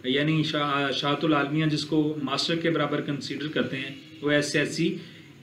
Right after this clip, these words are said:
एटी के लिए, Arabic teacher के लिए वो भी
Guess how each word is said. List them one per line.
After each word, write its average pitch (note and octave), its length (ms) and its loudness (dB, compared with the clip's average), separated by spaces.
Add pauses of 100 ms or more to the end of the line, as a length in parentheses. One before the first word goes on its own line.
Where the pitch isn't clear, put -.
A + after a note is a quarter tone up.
(160)
एटी D#3+ 300 4
के D#3 140 4
लिए, B2+ 180 2
Arabic D#3 400 4
teacher - 260 2
के C#3 140 2
लिए C3 360 4 (260)
वो C#3 200 2
भी D3 160 4